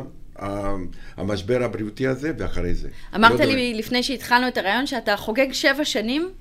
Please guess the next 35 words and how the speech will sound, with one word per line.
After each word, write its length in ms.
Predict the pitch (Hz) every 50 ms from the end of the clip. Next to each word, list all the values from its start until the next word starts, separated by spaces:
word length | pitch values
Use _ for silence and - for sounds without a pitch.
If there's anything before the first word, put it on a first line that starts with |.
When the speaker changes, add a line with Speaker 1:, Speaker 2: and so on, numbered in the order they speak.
| - - - - - - - - - - -
Speaker 1:
אני 180 | 117 120 131
היום, 280 | 139 139 131 135 131 151
אני 420 | 147 139 131 131 113 117 120 127 127
היום 240 | 127 135 135 135 131
בן 180 | 135 127 120
שבע. 300 | - 147 139 131 98 85 80 - - - - -
אני 160 | 107 113 117
מחר, 340 | 110 110 107 - 135 143 151 147 135
זה 100 | 113 110
יום 100 | 110 107 107
הולדת 360 | 107 104 110 113 123 131 131
שלי. 340 | - 139 147 156 175 196 190 - - - -
Speaker 2:
אבל 280 | 233 254 226 240 233
בעצם 340 | 208 220 226 254 - 349 285
אתה 100 | 269 240
חוגג 340 | 247 - 214 214 208 233 262 277 302
את 100 | 302 -
הלידה 380 | 226 214 214 196 190 220 233
מחדש 480 | 254 294 285 - 220 190 208 220 285 -
Speaker 1:
כן, 60 | -
Speaker 2:
אחרי, 200 | 214 - - 202
Speaker 1:
כן, 180 | 220 233 233 226 - -
Speaker 2:
אחרי 360 | - 196 - - 226 233 254
Speaker 1:
כן. 60 | 254 -
Speaker 2:
חמישה 300 | 269 214 208 - 247 233
חודשים 420 | 233 262 214 226 220 - 220 214
בבית 280 | 202 185 190 196 196 -
חולים, 320 | - 214 202 240 285 294
כשהיית 240 | 277 - 240 240 247
בין 240 | 247 214 226 240 254
חיים 360 | - - 226 208 208 208 208 196 - - - - - -
למוות. 520 | 180 185 175 175 160 147 151 143 143 - - - - -
Speaker 1:
ואני 260 | 90 101 92 92 107 107
מוציא 320 | 101 92 90 - - 95
ספר, 400 | 87 - 85 76 - - 85 101